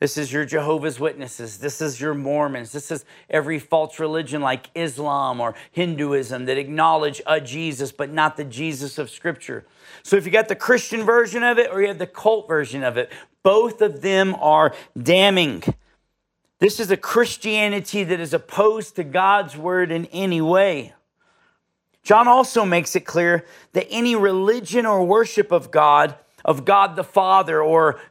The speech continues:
God as a whole, that is void of the Son as Lord is false and will not save you.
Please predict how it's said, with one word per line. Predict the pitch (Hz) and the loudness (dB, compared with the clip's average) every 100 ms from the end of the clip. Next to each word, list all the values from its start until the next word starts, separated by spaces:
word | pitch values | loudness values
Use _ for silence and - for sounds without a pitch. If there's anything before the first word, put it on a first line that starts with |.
| 127 | 0
God | 147 190 202 190 | 6 8 6 4
as | 165 | 4
a | 160 | 2
whole, | 147 180 196 175 143 - - | 4 4 6 6 2 -2 0
that | 170 | 0
is | 165 135 | 0 -4
void | 120 165 190 208 | -2 2 2 2
of | 214 | 0
the | 165 | -2
Son | 160 - 196 190 | -8 0 2 2
as | 175 165 135 | 2 0 -2
Lord | 151 170 233 277 190 151 135 - _ _ | -8 0 2 4 6 4 0 -8 _ _
is | 165 156 | -2 -2
false | - - 214 175 - - - _ _ _ _ | -4 2 4 4 0 -6 -20 _ _ _ _
and | 143 139 131 | -6 -4 -4
will | 160 202 214 208 208 _ - | 0 2 2 0 -6 _ -4
not | 139 156 160 - - _ _ _ | 2 4 4 0 -12 _ _ _
save | - - 175 170 127 | -16 0 0 0 -6
you. | 113 98 | -10 -12